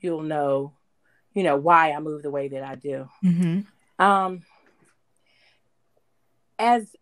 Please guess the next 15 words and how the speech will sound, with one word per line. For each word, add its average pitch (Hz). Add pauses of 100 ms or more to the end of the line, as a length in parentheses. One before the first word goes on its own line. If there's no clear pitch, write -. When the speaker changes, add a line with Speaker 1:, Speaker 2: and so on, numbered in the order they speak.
Speaker 1:
early 320
as 185
five 185
is 165
what 165
I 151
can 170
remember, 160
I 147
was 147
molested 151 (360)
by 160
several 160
family 170
members. 185